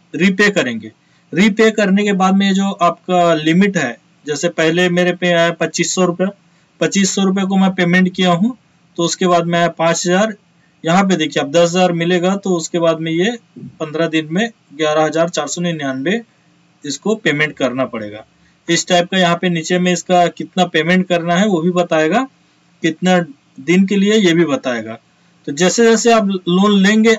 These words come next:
आपका limit बढ़ता जाएगा। ये अब जैसे मैं अभी दस हजार लेता हूँ,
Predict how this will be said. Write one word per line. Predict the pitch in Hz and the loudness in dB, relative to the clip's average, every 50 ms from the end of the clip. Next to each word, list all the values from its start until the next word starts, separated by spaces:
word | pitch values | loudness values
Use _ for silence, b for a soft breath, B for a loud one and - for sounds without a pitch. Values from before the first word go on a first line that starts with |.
| - 180 | 0 -2
आपका | 180 180 - _ 208 202 | -2 -2 -2 _ -2 0
limit | 190 180 180 196 208 190 | 2 2 2 2 0 0
बढ़ता | 165 165 151 156 - 190 | -2 -2 -2 -2 -2 0
जाएगा। | 185 180 156 135 117 113 120 123 - _ _ _ _ _ _ _ _ _ _ _ _ _ _ _ _ _ - | 0 2 0 0 -2 -4 -10 -14 -16 _ _ _ _ _ _ _ _ _ _ _ _ _ _ _ _ _ -2
ये | 165 175 190 | 0 2 2
अब | 190 185 175 | 2 0 0
जैसे | 175 190 190 185 202 | 0 -2 -2 0 0
मैं | 190 190 190 | 2 2 2
अभी | 190 180 190 185 | 2 2 0 0
दस | - 175 175 170 | 2 2 2 2
हजार | 175 190 180 175 | 2 0 0 2
लेता | 175 180 175 - 190 | 0 -2 -2 0 0
हूँ, | 185 185 208 226 226 | 2 2 2 0 -2